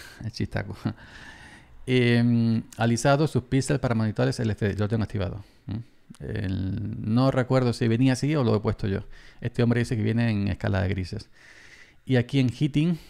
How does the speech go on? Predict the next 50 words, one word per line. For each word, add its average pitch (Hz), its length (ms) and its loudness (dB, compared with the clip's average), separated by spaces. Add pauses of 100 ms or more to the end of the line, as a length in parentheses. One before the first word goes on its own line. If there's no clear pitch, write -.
(140)
creo 120 280 4
que 139 100 2
lo 120 120 2
tengo 123 160 0
siempre 131 300 2
en 120 100 4
ligera, 110 440 2
creo 127 240 6
recordar, 113 580 2 (220)
no 113 120 -4
sé 117 100 -4
si 113 120 -6
lo 107 60 -2
he - 20 -10
puesto 95 200 -6
en 101 60 -6
completo 101 340 -4
o - 40 0
media, 110 340 -2
creo 123 220 0
recordar 123 360 -2
que 123 100 -2
en 104 180 2
ligera 113 360 0
me 117 140 2
da 104 120 4
a 110 40 2
mí, 120 200 4
a 98 100 -2
mí, 104 200 -2 (320)
dependiendo 113 540 0
la 131 100 4
gráfica, 120 640 -2 (640)
da 104 200 0
uno 117 260 2
u - 20 0
otro 98 220 -4
resultado. 92 520 -4
A 95 60 -6
mí 123 160 0
me 117 80 0
va 101 140 -2
bien 95 160 -2
aquí 123 340 -4
y 120 80 -4
así 101 220 -2
lo 95 180 0
he 92 100 0
dejado, 95 540 -6
¿ok? 104 160 -4